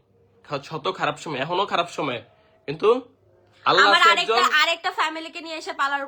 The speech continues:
Speaker 2: ওই, ওই পরিমাণ সামর্থ্য
Speaker 1: আল্লাহ
Speaker 2: আছে।
Speaker 1: আছে একজন, ধৈর্য আসসাবরু মিফতাহুল জান্নাত। অর্থ কি? সব,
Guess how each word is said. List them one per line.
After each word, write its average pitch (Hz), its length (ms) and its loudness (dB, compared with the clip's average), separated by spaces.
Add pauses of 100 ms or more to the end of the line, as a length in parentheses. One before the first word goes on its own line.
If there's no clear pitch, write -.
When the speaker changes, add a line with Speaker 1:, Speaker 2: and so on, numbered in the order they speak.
(140)
Speaker 2:
ওই, 269 180 -6
ওই 269 200 -10
পরিমাণ 277 340 -10
সামর্থ্য 233 420 -4
Speaker 1:
আল্লাহ 208 320 4
Speaker 2:
আছে। 208 80 -4
Speaker 1:
আছে 214 180 -2
একজন, 220 500 -2 (840)
ধৈর্য 165 420 0 (720)
আসসাবরু 202 640 2
মিফতাহুল 202 540 0
জান্নাত। 160 320 2
অর্থ 160 200 -2
কি? 160 360 -6 (360)
সব, 170 300 2